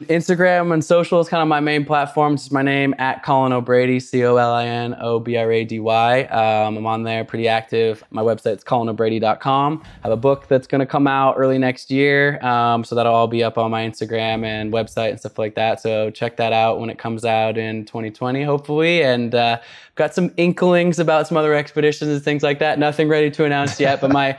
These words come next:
<laughs> my next art pieces will be coming to life, um, here at some point. So, uh, come say hi, come follow along. I love it when people say hello and send a direct message on Instagram, stuff like that. I love to hear about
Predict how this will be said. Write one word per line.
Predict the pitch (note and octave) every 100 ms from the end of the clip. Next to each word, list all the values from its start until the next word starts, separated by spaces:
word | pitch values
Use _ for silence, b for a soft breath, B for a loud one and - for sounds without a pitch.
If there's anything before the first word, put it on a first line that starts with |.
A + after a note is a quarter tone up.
| -
<laughs> | C#3
my |
next | D3 D#3+ - D3+
art | D#3 D3+
pieces | E3+ D#3 D3+ C#3+
will | C#3
be | C3+
coming | D3+ C#3
to | C3 C3
life, | B2+ B2+ B2+ -
um, | B2 A#2+ A#2+ B2
here | B2+
at | B2 A2+
some | B2 A#2
point. | A#2+ A2+ -
So, | B2 A#2 A#2
uh, | A#2 A#2 A#2 B B
come | - D3+
say | D#3
hi, | D3 C#3 C#3
come | C#3 C3+
follow | C3+ B2+ B2
along. | B2 A#2+
I |
love | A#2+ A#2+
it |
when | B2 A#2+
people | B2 - A#2+ A#2
say | B2
hello | A#2+ A#2 A#2 A#2 A#2
and | - A#2+
send | - A#2+
a |
direct | A#2 A#2 A#2
message | A#2+ A#2 A#2
on | A#2+ A#2
Instagram, | A2+ A#2 A#2 A2+ A2
stuff | A#2 -
like | A2
that. | A2+ A2
I |
love | A2 A2+
to | A2+
hear | A#2 A2+
about | A2 A2